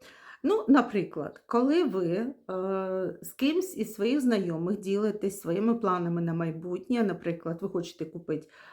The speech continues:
дорогого класа авто, або якийсь дуже гарний будинок, квартиру, або ви хочете просто зробити собі якийсь, ем, покращити здоров'я, да, десь відпочити.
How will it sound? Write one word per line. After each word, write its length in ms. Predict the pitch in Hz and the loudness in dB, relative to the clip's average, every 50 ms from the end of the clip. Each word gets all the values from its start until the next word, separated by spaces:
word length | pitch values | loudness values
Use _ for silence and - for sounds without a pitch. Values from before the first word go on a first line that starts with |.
| - - - | -16 -10 -4
дорогого 580 | 170 202 190 185 175 175 202 190 180 180 175 | 2 2 4 4 4 2 2 0 0 0 -2
класа 560 | 170 - 180 175 165 165 165 - - - - - | -2 0 0 2 2 2 0 -2 -6 -8 -6 -2
авто, 680 | - - 170 - - - 180 170 165 165 160 165 170 - - - - - - | -2 -2 -2 -2 -8 -4 -2 -2 0 0 -2 -2 -4 -8 -14 -20 -20 -12 -6
або 480 | - 180 180 190 202 190 180 175 - - | -6 -4 0 2 2 2 2 2 0 0
якийсь 360 | 180 180 175 180 208 196 170 170 | -2 -4 -2 -2 0 -2 0 0
дуже 260 | 185 208 185 180 170 | -2 -4 -2 0 0
гарний 360 | 165 165 165 165 170 175 185 | 0 0 0 -2 -2 -4 -2
будинок, 580 | 196 226 220 175 180 175 160 160 170 170 170 - | 0 -2 -2 0 0 -2 -2 -2 -4 -4 -4 0
квартиру, 760 | 208 226 220 220 - - 175 160 165 165 - - 175 170 - - - - - - - - - | 0 0 0 -2 -2 -2 -2 0 -2 -4 -6 -8 -10 -12 -14 -20 -20 -20 -20 -20 -18 -8 -2
або 320 | - 185 180 226 262 247 | -2 0 4 4 4 6
ви 120 | 214 220 214 | 6 4 2
хочете 680 | 220 - 240 233 233 233 - - - - 208 202 196 185 | 2 4 2 2 2 2 -2 -6 -4 -2 -2 0 0 -2
просто 440 | - 175 180 196 196 - - 208 | -2 -2 -2 -2 -2 -2 -4 -6
зробити 440 | 196 202 196 196 185 202 202 208 185 | -4 -2 -2 -2 0 0 -2 -2 -2
собі 280 | - - 196 180 175 196 | -4 -4 -6 -2 0 0
якийсь, 600 | 190 185 185 185 208 190 190 185 - - - - | 0 0 0 0 0 0 -2 -2 -4 -10 -4 -2
ем, 640 | 185 180 175 175 175 175 180 185 - - - - - - - - - - - - _ - - - _ _ _ _ _ _ _ _ _ _ _ _ _ _ _ _ _ _ _ _ _ - - - - 175 - | 0 0 0 0 -2 -4 -4 -4 -6 -6 -8 -8 -10 -16 -20 -20 -20 -20 -20 -20 _ -20 -20 -20 _ _ _ _ _ _ _ _ _ _ _ _ _ _ _ _ _ _ _ _ _ -20 -20 -14 -10 -4 -4
покращити 640 | 214 202 - 233 226 247 - 233 - - 226 208 | -2 2 6 6 6 6 4 0 -2 2 2 0
здоров'я, 680 | 190 185 - 233 233 202 180 175 175 170 165 175 170 | 2 4 6 6 6 6 4 2 2 0 0 0 -2
да, 480 | 170 170 180 180 202 202 196 196 185 180 175 | -2 0 2 2 4 4 4 2 0 -2 -2
десь 360 | 170 170 185 196 196 - 196 | -2 -2 -2 -2 -2 -2 -6
відпочити. 840 | 208 202 - - 233 233 - - - 185 175 170 - - - - - | -8 -4 0 0 0 0 0 -6 -6 -6 -8 -8 -8 -10 -14 -14 -14